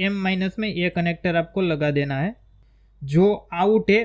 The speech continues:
वो एम प्लस में लगेगा और जो ये अपना केसी है, वो एम माइनस में लगेगा। अपना ये पीएफ़ और एम माइनस है, उन दोनों पिनों को शॉर्ट कर देना है।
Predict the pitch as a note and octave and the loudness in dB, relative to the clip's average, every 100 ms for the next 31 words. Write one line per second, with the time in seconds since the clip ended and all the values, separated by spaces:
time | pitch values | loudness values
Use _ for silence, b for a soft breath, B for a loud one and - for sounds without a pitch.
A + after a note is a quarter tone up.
0 | - F#3 G3 F3+ G3 G3 F#3+ F#3+ - G#3 | -2 -4 -4 -4 -4 -2 -2 -2 -4 -4
1 | F#3 E3+ E3 E3+ G3 - E3+ E3 F3 F#3 | -2 0 0 -2 -6 -8 -4 -2 -2 -2
2 | F3+ F3+ F#3+ F#3 F3+ F3+ F3 - E3 E3+ | -2 -4 -4 -6 -4 -4 -2 0 0 0
3 | F#3 E3+ - E3 F#3 F#3 D#3 D3+ C#3+ - | -4 -10 -8 -8 -8 -8 -8 -6 -6 -4
4 | C3 A#2 A2 G#2+ - _ _ _ _ _ | -4 -4 -4 -6 -10 _ _ _ _ _
5 | - _ _ _ D#3+ G#3 F#3+ F#3+ F#3+ - | -20 _ _ _ -10 -4 -2 -2 -2 -2
6 | G#3 G3 G3+ - - F#3 - G3 G3+ G3 | 0 0 -2 -6 -6 -6 -2 -4 -4 -4
7 | F3+ D#3+ D3 G#3+ G3+ G#3 G3+ G#3+ A3+ G#3+ | -2 -4 -4 -6 -6 -4 -2 -2 -2 -2
8 | G#3 G3+ F#3+ A3 A3 G3 F3+ - E3 D#3 | -2 -2 -2 -2 -2 -2 -2 -2 0 0
9 | D3+ D#3 | 0 -2